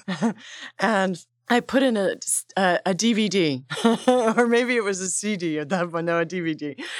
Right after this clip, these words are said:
And I hurt myself, and I'd already been doing yoga for about six years. But I was trying to compare myself to the guy on the television, and I was not smart,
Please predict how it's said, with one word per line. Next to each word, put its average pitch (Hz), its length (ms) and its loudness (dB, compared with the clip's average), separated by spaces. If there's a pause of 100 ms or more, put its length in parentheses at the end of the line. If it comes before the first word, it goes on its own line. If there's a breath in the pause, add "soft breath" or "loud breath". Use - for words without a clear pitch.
(260 loud breath)
And 180 420 0 (440)
I 254 100 0
hurt 302 300 -2
myself, 156 760 -2
and 220 120 0
I'd 294 160 2
already 262 240 2
been 202 160 -2
doing 196 280 -2
yoga 175 280 -2
for 175 160 -6
about 170 240 -4
six - 280 -4
years. 143 520 -2 (400 loud breath)
But 180 300 0
I 220 120 8
was 254 160 2
trying 208 260 2
to 190 80 -6
compare 196 340 0
myself 196 440 2
to - 80 -6
the 170 100 0
guy 170 240 4
on 165 160 2
the 156 80 -2
television, 147 640 -4 (440 loud breath)
and 156 440 4
I 170 120 4
was 165 200 0
not 170 180 2
smart, 147 520 0